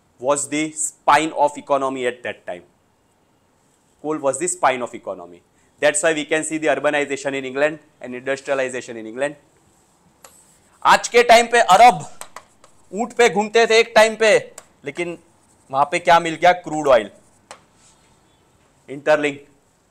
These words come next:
That's why Arab countries भी आज ऊंट से कहाँ गई है? Mercedes पर आ गई है। Habibi, come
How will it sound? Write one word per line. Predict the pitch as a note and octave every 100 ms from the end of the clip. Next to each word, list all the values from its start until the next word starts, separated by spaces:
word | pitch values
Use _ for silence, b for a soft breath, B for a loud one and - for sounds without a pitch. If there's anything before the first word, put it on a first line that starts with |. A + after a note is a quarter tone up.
| _ _ _ _ _ _ _ _ -
That's | C#3+ D3
why | D3+
Arab | B2 D3 D#3
countries | D3 C#3+ D#3 D3
भी | C3+ E3 F3 - _ _ -
आज | C3+ C#3 C3
ऊंट | C3+ C#3
से | - D3+
कहाँ | C#3+ D3 D3
गई | D3 D3
है? | D3+ E3 _ _ _ _ _ G#2+
Mercedes | A2+ - B2 B2 -
पर | A2
आ | G2+
गई | G#2
है। | G2+
Habibi, | G#2 G#2 A#2+ A#2 A#2
come | A2+